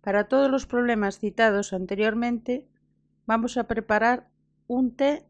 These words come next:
de eufrasia y para ello vertemos dos cucharaditas de hierba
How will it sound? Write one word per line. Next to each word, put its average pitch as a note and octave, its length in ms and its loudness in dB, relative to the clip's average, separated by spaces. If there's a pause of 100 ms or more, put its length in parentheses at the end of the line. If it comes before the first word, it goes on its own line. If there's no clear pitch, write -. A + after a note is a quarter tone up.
de G3+ 160 -2
eufrasia G3 720 -4
y F#3 140 -12
para G3 300 0
ello D4 320 -4 (600)
vertemos G3+ 800 -4
dos C4 200 0
cucharaditas A3 760 -2
de F3+ 140 -6
hierba C#4 420 0